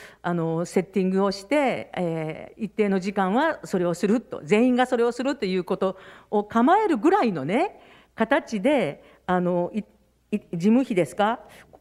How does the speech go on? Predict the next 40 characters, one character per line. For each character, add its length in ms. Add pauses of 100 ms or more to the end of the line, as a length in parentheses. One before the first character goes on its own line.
こ 100
に 100
は 100
零 160
点 240
二 100
億 220
円 280
に 120
な 100
っ 60
て 100
ま 120
す 80
け 60
ど、 100
さ 140
っ 160
き、 60
先 160
ほ 100
ど 80
零 160
点 160
四 220
億 200
円 160
と 100
か 100
っ 60
て、 260 (540)
ま 160
あ、 80 (200)
言 80
わ 80
れ 80
た 140
よ 140
う 20
な、 220